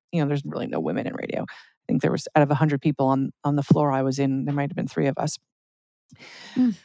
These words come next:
Speaker 1: So, uh, what was kind of crazy as I was diving into a lot of,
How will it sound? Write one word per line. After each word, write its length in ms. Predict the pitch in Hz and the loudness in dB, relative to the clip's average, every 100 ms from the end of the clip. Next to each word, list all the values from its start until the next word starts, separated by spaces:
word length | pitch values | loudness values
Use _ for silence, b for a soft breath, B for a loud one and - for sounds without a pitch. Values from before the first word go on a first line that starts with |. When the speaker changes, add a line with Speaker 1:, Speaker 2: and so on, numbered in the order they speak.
| B | B
Speaker 1:
So, 520 | - 285 254 247 233 - _ _ _ _ _ - | 6 8 8 4 0 -6 _ _ _ _ _ -2
uh, 60 | 147 | 4
what 160 | 233 | 4
was 300 | 220 214 - - _ _ | 4 0 -6 -16 _ _
kind 160 | - 214 | 0 2
of 140 | 190 | 2
crazy 480 | - 220 208 196 196 | 2 2 4 4 2
as 140 | 180 | 2
I 100 | 180 | 2
was 280 | 175 165 - - | 2 -2 -8 -2
diving 460 | - 180 190 185 175 | 4 4 4 2 2
into 460 | 170 170 - 165 | 0 0 0 2
a 40 | 160 | 2
lot 320 | 160 165 165 | 4 4 4
of, 260 | 160 151 | 2 -2